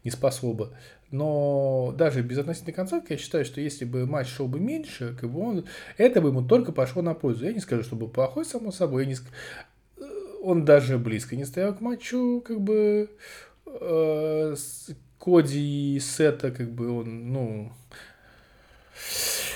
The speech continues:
ну, то есть я говорю, то есть мне, мне в этом смысле, я говорю, у меня с, у меня с матчем Эджа вот эта проблема, что именно он, они, он, он их перетягивает, как бы, и получается, он, он, он, получается, они там провисать из-за этого начинают, как всегда, какой-то момент, потому что, ну,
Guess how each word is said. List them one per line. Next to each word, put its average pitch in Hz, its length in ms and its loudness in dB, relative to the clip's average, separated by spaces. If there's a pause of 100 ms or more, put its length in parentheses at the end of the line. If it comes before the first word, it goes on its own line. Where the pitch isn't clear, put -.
(200)
ну, 196 220 6
то 196 60 6
есть 185 160 4
я 185 120 6
говорю, 156 280 4
то - 60 -6
есть - 160 -10
мне, 175 220 4 (180)
мне 147 380 4
в 214 40 8
этом 165 180 6
смысле, 170 340 0
я - 20 4
говорю, 113 160 2
у 123 40 0
меня 160 100 2
с, - 120 -6
у 143 40 -4
меня 156 120 0
с - 80 -8
матчем 135 300 -2
Эджа 123 200 2
вот 107 80 2
эта 101 120 -4
проблема, 165 420 0
что - 180 -8
именно 104 460 -2
он, 113 560 -6
они, 123 180 -6 (100)
он, 156 200 -4
он 151 140 -2
их 131 100 -2
перетягивает, 98 800 -4
как - 160 -18
бы, 113 240 -12
и 113 380 -10
получается, 127 640 2
он, 120 100 -2
он, 127 140 0
он, 147 420 -2
получается, 135 380 0
они 120 120 -2
там 117 140 -6
провисать 170 440 2
из-за 214 100 2
этого 185 180 -2
начинают, 165 600 -2
как - 100 -20
всегда, 139 520 -2
какой-то 123 600 -6
момент, 127 400 -2
потому 117 280 -8
что, - 140 -16
ну, 127 240 -8